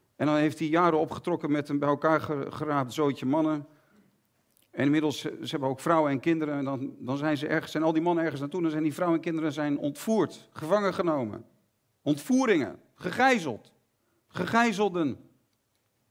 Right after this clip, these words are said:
Dat is afgrijselijk. En dan de mannen met wie David optrekt, die keren zich ook nog eens tegen hem. Die zijn dan van plan om hem te stenigen, want ze tr-, vertrouwen niet meer op zijn leiderschap. Hij wordt als leider, als,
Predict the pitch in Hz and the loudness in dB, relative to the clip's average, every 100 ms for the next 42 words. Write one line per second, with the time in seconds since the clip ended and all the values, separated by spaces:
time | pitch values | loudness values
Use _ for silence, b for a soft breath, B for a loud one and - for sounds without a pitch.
0 | _ _ _ _ _ _ B B B B | _ _ _ _ _ _ B B B B
1 | B B B B B - 143 131 175 - | B B B B B -8 -4 -2 0 2
2 | 233 240 - 123 151 170 160 131 151 185 | 4 4 2 -4 0 0 -2 -2 0 2
3 | 220 208 185 165 175 151 185 147 147 214 | 2 0 -2 -2 -2 2 2 2 -2 -4
4 | - 202 175 - 208 185 180 208 202 175 | 0 -2 -2 0 0 0 -2 -2 -2 -4
5 | 170 - 220 208 196 170 147 120 - _ | -6 0 2 2 0 -2 -4 -8 -12 _
6 | _ _ _ _ _ _ _ _ - - | _ _ _ _ _ _ _ _ -12 -2
7 | 160 180 170 170 151 202 196 175 185 165 | 0 2 2 0 -2 0 0 0 -2 -4
8 | 147 208 202 180 135 120 135 - 139 131 | -2 -2 0 -4 -6 -6 -8 -10 -14 -10
9 | 156 151 156 196 190 202 190 190 165 190 | -12 -10 -4 -2 0 -2 -4 -4 -2 0
10 | 196 185 156 135 107 - _ 131 156 160 | 0 0 -4 -6 -6 -8 _ -4 -2 -2
11 | 143 156 190 185 175 135 | 2 2 2 0 -2 -4